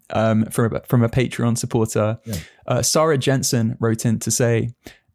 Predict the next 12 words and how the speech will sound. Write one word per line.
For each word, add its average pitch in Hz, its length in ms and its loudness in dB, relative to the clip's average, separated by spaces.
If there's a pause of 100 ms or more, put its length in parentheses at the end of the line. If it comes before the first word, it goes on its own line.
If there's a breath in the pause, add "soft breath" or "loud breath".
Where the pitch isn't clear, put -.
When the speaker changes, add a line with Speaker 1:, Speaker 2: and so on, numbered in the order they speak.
Speaker 1:
"Al, 143 400 0
your 127 200 0
questions 135 600 0
are 107 120 2
often 113 360 2
longer 113 720 2
than 110 140 4
the 107 60 4
monologues 104 680 0
in 110 140 2
Mike's 104 380 -2
work. 110 460 0